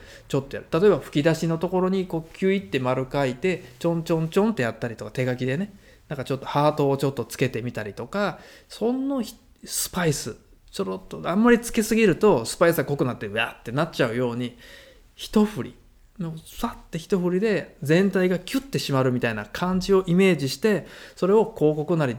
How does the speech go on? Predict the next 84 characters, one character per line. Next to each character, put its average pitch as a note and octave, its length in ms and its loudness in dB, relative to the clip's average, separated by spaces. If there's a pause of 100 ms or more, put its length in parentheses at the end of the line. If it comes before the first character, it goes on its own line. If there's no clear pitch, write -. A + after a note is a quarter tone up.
(140)
ダ C3 120 2
イ C#3 60 4
レ C#3+ 100 2
ク C#3 60 -16
ト C#3 80 -6
メ C#3 120 0
ー - 20 2
ル B2+ 80 -2
な A#2+ 80 -4
り A#2+ 60 -6
に D#3 60 -4
も、 G#3 200 0 (240)
な G3+ 100 0
ん - 20 -2
か E3+ 100 -6
こ C#3+ 220 -10
う、 - 80 -20
キ - 120 -4
ュ - 20 0
ッ C4+ 40 -2
て - 280 -10
こ A2 380 -8
う、 C#3+ 80 -16
こ E3 140 0
う D#3+ 60 4
い D3+ 40 0
う - 20 -2
の A2 60 -4
を G2+ 60 -12
ね、 B2 100 -14
ち - 100 -4
ょ B3 40 0
っ - 20 -2
と - 200 -6
こ - 240 -12
う、 C#3 40 -4 (160)
遊 F#3 40 6
び G3 120 6
心 G#3+ 340 6
を G#2+ 240 -2
付 - 220 0
け C3 60 -6
加 D#3+ 180 4
え B2 80 0
て、 B2+ 360 2
ち C4 80 -2
ょ D4 40 0
っ C#4+ 60 -6
と - 140 6
や G#3+ 140 8
る G#3+ 100 4
の F3 80 4
よ。 A2+ 160 -2 (540)
そ B3 140 -2
う B3 60 2
し B3 100 -8
た D#3 100 0
ら、 E3 360 0 (800)
そ E3 80 -4
れ D3+ 100 2
が C#3 100 2
ね、 C#3+ 120 -2 (100)
ボ E3 160 -2
ッ - 20 -16
て - 240 -10
売 E3 100 4
れ E3+ 100 6
た B2+ 140 -4
り G#2+ 80 -14
す - 180 -8
る D3 120 -2
わ E3 140 0
け C#3+ 120 -4
よ G2+ 160 -12
ね。 B2 460 -14 (360)
例 C#3+ 140 0
え - 40 6
ば、 C3+ 60 2
チ B2 120 -4
ャ A2+ 40 -6
ス - 60 -12
さ A2 120 -6
ん G#2+ 80 -8
で、 G2+ 200 -12